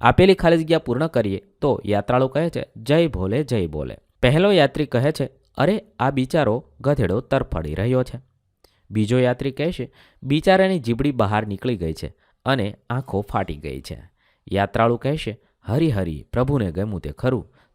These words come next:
ચાલો, રામેશ્વર પ્રભુના દર્શનનું મોડું થશે." સજ્જન યાત્રી કહે છે, "અરે રે, બિચારો ગધેડો મરી જશે. લાવ, પાસે માથું લઈ ગંગાજળ પીવડાવ, જેથી તેનો જીવ બચી જાય."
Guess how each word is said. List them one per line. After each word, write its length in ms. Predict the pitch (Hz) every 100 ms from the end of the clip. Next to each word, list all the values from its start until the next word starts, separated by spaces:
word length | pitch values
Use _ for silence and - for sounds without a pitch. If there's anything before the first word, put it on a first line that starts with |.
| -
ચાલો, 320 | 156 98 -
રામેશ્વર 580 | 95 113 156 151 117 101
પ્રભુના 440 | - 85 90 104
દર્શનનું 640 | 127 113 - 80 78 107 117
મોડું 260 | 82 78
થશે." 480 | - 80 - 76 71 - _ _ _ _ _ _ _ _
સજ્જન 420 | - 139 135 175
યાત્રી 340 | 185 175 180 170
કહે 260 | 131 143
છે, 160 | 156 135 - _
"અરે 220 | 110 151
રે, 120 | 175 160
બિચારો 440 | 110 110 147 147
ગધેડો 360 | 104 101 135 143
મરી 260 | 107 160
જશે. 300 | 131 85 - -
લાવ, 220 | 110 143 156
પાસે 520 | 117 107 - 82 - _ _ 104
માથું 400 | 110 131 175 147
લઈ 180 | 80 - _ _ -
ગંગાજળ 540 | 127 151 90 80 76
પીવડાવ, 460 | - 123 135 131 139 _ _ 104
જેથી 280 | 131 196
તેનો 260 | 170 98 127
જીવ 240 | 98 135
બચી 320 | 92 104 - 76
જાય." 200 | 71